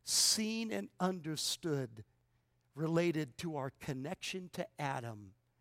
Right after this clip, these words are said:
our sin in Adam, and the death that follows,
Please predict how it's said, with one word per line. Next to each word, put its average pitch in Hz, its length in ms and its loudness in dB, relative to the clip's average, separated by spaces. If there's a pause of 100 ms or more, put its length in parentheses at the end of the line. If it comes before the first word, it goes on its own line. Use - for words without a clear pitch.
(920)
our 143 180 -2
sin 151 640 2
in 185 300 0
Adam, 143 500 0
and 135 220 -6
the 120 120 -6 (100)
death 143 220 0 (120)
that - 100 -10 (120)
follows, 107 680 -8